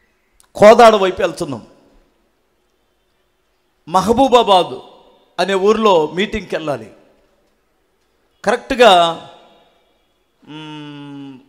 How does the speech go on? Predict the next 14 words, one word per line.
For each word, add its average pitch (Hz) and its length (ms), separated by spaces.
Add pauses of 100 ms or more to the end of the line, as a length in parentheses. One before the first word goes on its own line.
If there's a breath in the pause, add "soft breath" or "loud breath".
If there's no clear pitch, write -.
(140)
వత్సవాయి 202 760
కాదు, 127 320 (1900)
నవాబ్పేట, 196 880 (1200)
నవాబ్పేట 220 840
అడ్డ 180 400
రోడ్డు 233 260
ఒకటి 165 180
ఉంటుంది 156 180
అక్కడ, 143 340 (240)
క్రాస్ 190 340 (100)
అంటే 160 180
అక్కడ 151 240
నుంచి 190 460
ఇలా 143 400